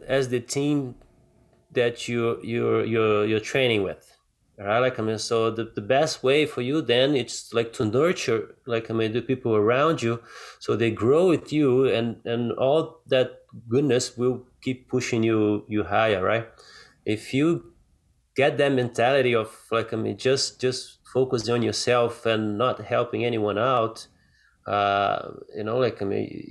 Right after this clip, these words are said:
your development is capped, right? Yeah, you can always go somewhere else, you know, like, I mean, but there's a limit, right? Like, I mean, to where you can go, you know? And also, and, like, I mean, how,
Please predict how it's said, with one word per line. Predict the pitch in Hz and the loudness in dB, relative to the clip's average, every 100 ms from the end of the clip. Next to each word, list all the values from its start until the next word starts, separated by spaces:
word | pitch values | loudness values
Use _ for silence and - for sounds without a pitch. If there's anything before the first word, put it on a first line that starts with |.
| - - | -14 -14
your | - 120 135 | -6 0 2
development | 120 98 139 165 160 | 2 2 2 2 0
is | 104 | -2
capped, | - 131 107 - - | 0 0 0 -6 -6
right? | 113 123 | 0 2
Yeah, | 151 147 147 | 2 2 0
you | 151 | -4
can | 151 | -2
always | 147 185 147 | 0 0 0
go | 151 | -2
somewhere | 143 143 123 113 | -2 -2 0 2
else, | 131 107 - - - | 2 0 -4 -12 -12
you | 101 | -6
know, | 110 | -2
like, | 135 135 | -2 -2
I | 110 | -2
mean, | 107 | -2
but | 107 117 110 - - - - - _ | 0 0 0 -8 -20 -20 -20 -20 _
there's | 117 123 | -2 0
a | 127 | 2
limit, | 131 156 151 107 - | 2 2 0 -2 -4
right? | 113 | -2
Like, | 131 120 | -2 -2
I | 110 | -6
mean, | 107 - - - | -6 -8 -20 -12
to | 107 | -2
where | 110 | 2
you | 113 | 2
can | 101 101 | 2 2
go, | 107 139 98 | 2 2 0
you | 95 | -2
know? | 107 113 _ - - - _ | -4 -6 _ -20 -20 -20 _
And | - 113 | 0 2
also, | 123 180 180 147 127 135 - _ _ _ _ 120 | 4 2 2 4 4 4 0 _ _ _ _ -4
and, | 113 | -2
like, | 113 | 0
I | 117 | 0
mean, | 113 | 0
how, | 113 131 135 | 2 2 0